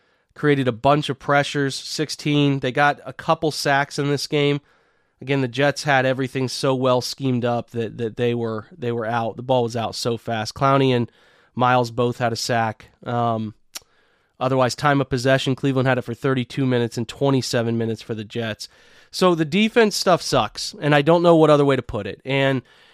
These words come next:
you know, again, I've talked about, it's not like they weren't getting pressure. They were getting pressure, but not getting home, but the ball was out fast. Flacco very,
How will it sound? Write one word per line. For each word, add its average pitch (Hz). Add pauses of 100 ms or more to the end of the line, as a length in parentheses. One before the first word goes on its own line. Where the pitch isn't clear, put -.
(140)
you 143
know, 151
again, 143
I've 135
talked 160
about, 143
it's 131
not 156
like 165
they 160
weren't 147
getting 131
pressure. 113 (120)
They 135
were 139
getting 160
pressure, 170
but 143
not 156
getting 196
home, 170
but 156
the 143
ball 160
was 160
out 143
fast. 143
Flacco 165
very, 160